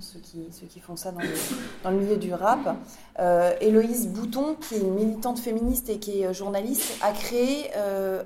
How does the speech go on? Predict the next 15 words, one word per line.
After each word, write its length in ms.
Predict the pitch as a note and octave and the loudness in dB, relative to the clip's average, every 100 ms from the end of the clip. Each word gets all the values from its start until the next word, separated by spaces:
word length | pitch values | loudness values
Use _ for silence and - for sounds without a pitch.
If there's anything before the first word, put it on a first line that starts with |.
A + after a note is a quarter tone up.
| - | -6
un 80 | F3 | -6
site 260 | - E4+ | -6 -6
qui 100 | - | -10
s'appelle 320 | - F#3 F3+ | -8 -4 -4
Madame 380 | F3+ F#3+ G3 F#3 | 0 0 2 0
Rap, 320 | F#3 - A#3+ - - - - - - - - | -2 -2 -2 -6 -14 -18 -16 -16 -18 -18 -6
qui 100 | F#3 | -4
est 40 | |
dédié 260 | E3 A3 B3+ | -2 0 0
aux 80 | G#3+ | 0
femmes 240 | A3+ A3 | -2 -2
dans 100 | G#3 | -2
le 120 | F#3+ | -4
hip-hop. 280 | F#3 G3 C4+ - - - - - - - - | -6 -4 -4 -6 -16 -20 -20 -20 -20 -12 -2
Euh, 560 | F#3 F#3 F#3 F3+ F3+ | 2 4 4 4 2